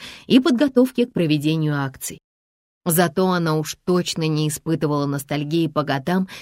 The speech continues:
так называемой реабилитации в Хинцеберге, где отбывала срок за преступление против государственной безопасности. Взгляды, которых она придерживалась тогда от пребывания в тюрьме,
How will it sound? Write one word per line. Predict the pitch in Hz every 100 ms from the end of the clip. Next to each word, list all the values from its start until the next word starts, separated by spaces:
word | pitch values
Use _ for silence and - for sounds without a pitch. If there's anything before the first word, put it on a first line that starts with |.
| -
так | 185 180
называемой | 180 170 165 165 165 160
реабилитации | 160 147 143 139 139 196 196 - 190 185 - - _ _
в | -
Хинцеберге, | - 214 180 - 139 143 131 131 - - _ _ _
где | - 180 196
отбывала | 185 156 175 190 170 147
срок | - 175 175
за | 156
преступление | 131 151 - 151 160 170 160 151
против | 151 170 165 139
государственной | 151 156 151 151 - 151 151 143
безопасности. | 143 147 135 147 - 147 - - - _ _ _ _ _
Взгляды, | 175 170 226 240 208
которых | 208 196 196 165
она | 165 156
придерживалась | 139 156 151 165 147 143 139 131
тогда | - 139 143 175
от | 170
пребывания | - 160 165 156 151 143 139
в | -
тюрьме, | 147 139 147 190